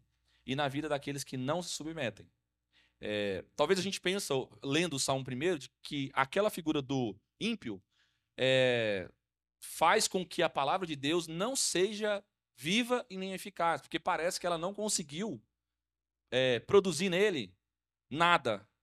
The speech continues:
não conseguiu cumprir nenhum propósito. Mas se a gente lê, e como a gente vai fazer aqui agora, vamos entender que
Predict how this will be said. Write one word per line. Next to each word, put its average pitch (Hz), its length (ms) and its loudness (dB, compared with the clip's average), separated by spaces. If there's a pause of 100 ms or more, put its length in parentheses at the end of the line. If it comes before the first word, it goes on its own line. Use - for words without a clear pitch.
não 143 100 0
conseguiu 170 460 0
cumprir 185 400 -4
nenhum 196 200 -2
propósito. 143 720 2 (680)
Mas 208 200 8
se 233 60 4
a - 20 2
gente 240 500 -4 (160)
lê, 196 280 8
e 151 60 2
como 143 180 -4
a 135 40 0
gente 131 80 -2
vai 135 100 -4
fazer 131 160 -4
aqui 127 140 -4
agora, 139 260 2
vamos 147 220 -2
entender 143 440 -4 (480)
que 123 680 -2